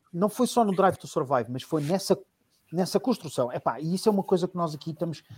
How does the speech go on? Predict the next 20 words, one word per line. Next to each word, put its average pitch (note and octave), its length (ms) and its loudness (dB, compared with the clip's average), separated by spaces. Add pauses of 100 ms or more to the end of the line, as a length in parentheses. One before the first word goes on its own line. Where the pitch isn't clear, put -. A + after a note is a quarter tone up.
(140)
estamos D#3+ 260 -4
na E3 100 -2
Eleven D3+ 380 0
cada D#3 220 -2
vez C3 420 -6
a C3 80 -6
pensar C3+ 360 0
mais, A2 260 -2
que A#2+ 240 0
é, C#3 100 0 (1040)
e, D#3 300 -2
e D#3 40 4
nós, F#3 400 4
nós F#3 220 4
somos G3 200 -2
cada F3 200 4
vez D#3 200 0
mais E3 240 2
desafiados, C3+ 760 2
é, A#2+ 260 -2